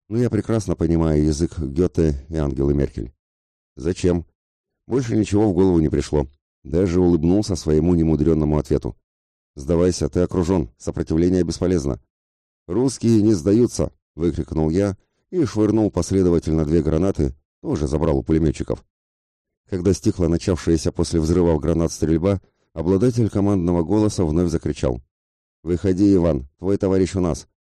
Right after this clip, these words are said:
Если сдашься, он умрет легко». Аккуратно посмотрев из-за укрытия, увидел, что немец не блефует. Возле одной из хат стояла сгорбленная фигура Яхненко.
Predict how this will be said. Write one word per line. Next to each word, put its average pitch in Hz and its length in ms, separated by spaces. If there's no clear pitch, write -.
Если 95 300
сдашься, 90 600
он 90 220
умрет 90 280
легко». 87 360
Аккуратно 69 480
посмотрев - 480
из-за 65 200
укрытия, 92 520
увидел, 113 420
что 92 200
немец 92 360
не 92 100
блефует. 76 540
Возле 104 340
одной 95 240
из 80 80
хат 113 280
стояла 87 400
сгорбленная 82 520
фигура 82 380
Яхненко. 76 540